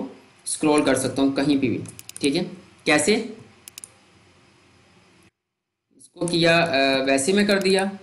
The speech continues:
ठीक है। यहाँ से select किया, अ, मैं यहाँ पे आल्ट दबाऊँगा। अच्छा,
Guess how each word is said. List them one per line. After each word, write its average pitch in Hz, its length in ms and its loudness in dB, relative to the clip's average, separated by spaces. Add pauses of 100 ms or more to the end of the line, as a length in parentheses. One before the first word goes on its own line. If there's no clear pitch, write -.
(180)
ठीक 143 180 -2
है। 170 120 -2 (320)
यहाँ 139 160 0
से 156 120 -2
select 147 400 -2
किया, 202 220 2
अ, - 1000 -4
मैं 139 380 2
यहाँ 135 300 0
पे 143 140 0 (400)
आल्ट 151 260 2
दबाऊँगा। 190 420 0 (3500)
अच्छा, - 220 -20